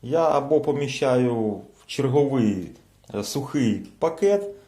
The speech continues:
або, наприклад, як от в даному випадку, як я показував на початку відео, можу помістити цю заготовку в коробку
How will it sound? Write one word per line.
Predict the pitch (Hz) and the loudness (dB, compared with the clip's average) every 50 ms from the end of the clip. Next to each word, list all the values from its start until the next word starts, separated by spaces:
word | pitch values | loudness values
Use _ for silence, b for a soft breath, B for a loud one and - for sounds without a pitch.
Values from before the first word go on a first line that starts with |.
| B B B | B B B
або, | - 123 131 127 190 202 | -8 -6 -2 0 2 2
наприклад, | 190 180 165 - 151 160 156 143 143 139 127 127 | 2 2 0 0 -2 -2 -2 0 0 0 0 0
як | 131 127 127 127 | 0 0 0 -2
от | 123 113 | -4 -4
в | 113 | -2
даному | 131 131 127 131 135 | 0 0 2 2 0
випадку, | 131 127 170 165 165 147 | 0 0 0 0 0 0
як | 135 131 127 | -2 -2 -2
я | 127 123 | -2 -2
показував | 127 127 127 - 123 117 117 117 113 | -2 -4 -4 -2 0 0 0 -2 -4
на | 117 113 113 110 110 104 | -2 -2 0 0 0 -2
початку | 101 - 107 - - 120 120 - 117 117 | -2 -4 -6 -2 -2 -2 -2 -4 -8 -8
відео, | 131 151 151 110 117 113 107 101 B B B B B B B B | -8 -6 -4 -2 0 0 0 -2 B B B B B B B B
можу | - 127 143 147 139 135 127 | -8 -4 -2 -2 -2 -2 -4
помістити | 123 120 127 120 - 143 143 - 120 107 | -4 -4 -4 -4 -4 -6 -8 -8 -10 -10
цю | - - 147 139 127 | -10 -8 -6 -4 -2
заготовку | 127 123 120 120 117 - 139 139 135 131 127 113 | 0 0 0 0 0 0 -2 -2 -2 -2 -6 -8
в | 107 - - | -10 -10 -6
коробку | - 123 127 131 131 139 131 - - 98 98 98 | -4 -2 0 2 2 2 0 0 -4 -6 -6 -6